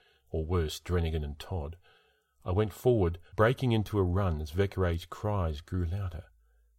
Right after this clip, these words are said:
and, as I reached the rail arch they were coming from, faded away.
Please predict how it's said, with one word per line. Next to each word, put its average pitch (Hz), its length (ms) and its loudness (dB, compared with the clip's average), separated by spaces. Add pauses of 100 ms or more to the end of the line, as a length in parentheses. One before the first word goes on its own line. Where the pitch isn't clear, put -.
(120)
and, 110 420 -2 (280)
as 85 120 -4
I 98 40 2
reached 107 340 -2
the 90 100 0
rail 101 340 -2
arch 78 300 -6
they 87 100 -2
were 85 80 0
coming 107 320 -4
from, 110 320 -4 (160)
faded 123 580 0
away. 107 600 -4